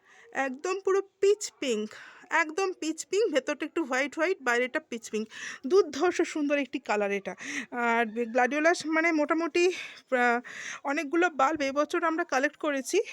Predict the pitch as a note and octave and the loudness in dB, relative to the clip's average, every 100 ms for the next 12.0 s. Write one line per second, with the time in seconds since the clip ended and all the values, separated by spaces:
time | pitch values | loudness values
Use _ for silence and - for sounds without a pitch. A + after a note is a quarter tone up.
0 | - - F4 A#3+ A3 - A#3 B3+ C4 C#4 | -8 -2 0 0 0 -2 0 0 0 -2
1 | C4+ - - - A#3 C4+ C4 C#4 C4 C#4+ | -2 -12 -14 -2 0 2 0 -2 -4 -4
2 | C4+ B3 B3+ C4 A3+ A#3 A3+ - - - | 0 0 2 0 0 -2 -4 -12 -8 0
3 | B3 B3 F#4 - - - B3 C4+ C4 D4+ | 2 2 -2 -12 -18 -8 -4 -4 -2 -2
4 | C4+ B3+ D4 B3+ A3 G#4+ A#4+ - - B3+ | 0 0 0 -2 0 0 -2 -2 -4 -2
5 | B3 B3 - A#3+ B3 G#3+ C#4+ D#4+ F4 - | 0 -2 -8 -8 -8 -6 -4 -2 -2 -4
6 | C#4 C4+ A#3 C#4 B3 B3+ C#4+ B3+ A3 A#3 | -6 -2 4 4 4 2 2 4 2 4
7 | B3+ A#3+ B3 A#3+ C4 A#3 G#3 G3+ - G#4 | 2 2 -2 -4 -2 0 0 0 -2 -8
8 | - - - - - C4 A#3+ A3+ C4 C#4+ | -8 -14 -16 -2 4 6 6 2 4 4
9 | D4+ - A3 A3 F4+ F#4+ F4+ - A#3+ D#4 | 4 2 0 2 4 4 4 0 0 -2
10 | C#4 - D4 C#4 C4 C4+ C4+ - C4+ - | -4 -2 -2 -2 -2 -2 -2 -2 -4 0
11 | C4 C4 B3+ B3 A#3+ A3+ D#4 B3+ A#3 | 2 2 0 0 2 4 2 2 -2